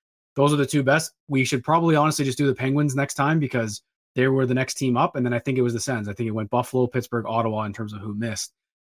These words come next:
uh, the playoffs last year in the East. So that's what we're gonna wrap up with on episode thirty here. We ended up stretching for a long time, which is great, um, with that Karlsson stuff that we forgot to mention off the top. So, uh,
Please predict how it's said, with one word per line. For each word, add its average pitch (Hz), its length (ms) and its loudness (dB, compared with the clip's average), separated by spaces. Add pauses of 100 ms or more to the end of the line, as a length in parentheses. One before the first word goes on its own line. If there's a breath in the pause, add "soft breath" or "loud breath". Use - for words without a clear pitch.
(140)
uh, 104 160 -4
the 104 80 -4
playoffs 127 460 2
last 104 200 -8
year 117 80 -4
in 113 80 -2
the 120 100 0
East. - 340 0
So 131 220 2 (500 soft breath)
that's 143 180 2
what 175 120 6
we're 160 120 6
gonna 156 160 4
wrap 143 240 4
up 147 160 4
with 165 220 2
on 139 120 2
episode 135 400 0
thirty 139 280 4
here. 151 200 4
We 139 200 4
ended 143 160 2
up 143 100 4
stretching 151 380 0
for 139 100 -2
a 131 60 4
long 131 180 0
time, 127 240 -2
which 131 140 -4
is 110 100 -8
great, 135 340 0 (320)
um, 110 440 -4
with 127 140 -2
that 113 140 -4
Karlsson 131 400 2
stuff 131 260 0
that 123 80 0
we 117 80 2
forgot 120 280 -2
to - 80 -6
mention 123 320 -2
off 110 160 -4
the 110 80 -14
top. 165 320 0
So, 139 340 2 (380)
uh, 127 380 2